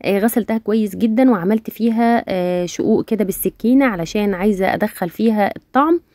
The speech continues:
آه، وبعد ما شقيت البطاطا أو عملت فيها شقوق بالسكينة، جبت الكيس الحراري ودخلت فيه البطاطا اللي عندي، وجبت عود قرفة خشب وده بيكون اختياري، وجبت معلقتين من السكر حطيتهم مع عود القرفة، آه، جوه الكيس الحراري.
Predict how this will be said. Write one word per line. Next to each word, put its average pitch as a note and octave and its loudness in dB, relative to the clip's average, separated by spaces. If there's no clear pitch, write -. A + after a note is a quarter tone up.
آه، A3+ 4
وبعد A#3+ 2
ما G3 -2
شقيت - -2
البطاطا A#3 -2
أو F#3 0
عملت G3+ 0
فيها A3 0
شقوق - -2
بالسكينة، A#3+ 0
جبت A3 0
الكيس A3+ -2
الحراري A3 2
ودخلت G#3+ -2
فيه A3 -2
البطاطا G#3 0
اللي F3 0
عندي، B3 4
وجبت A3 -2
عود A3 2
قرفة A3 -4
خشب A#3+ 0
وده F3+ 0
بيكون G#3 0
اختياري، A3+ 2
وجبت B3 2
معلقتين G#3+ 2
من A3 4
السكر A#3+ -4
حطيتهم G#3 -2
مع E3+ -2
عود G3 4
القرفة، A3 -2
آه، A3 0
جوه G#3 2
الكيس G#3+ -4
الحراري. A3+ 2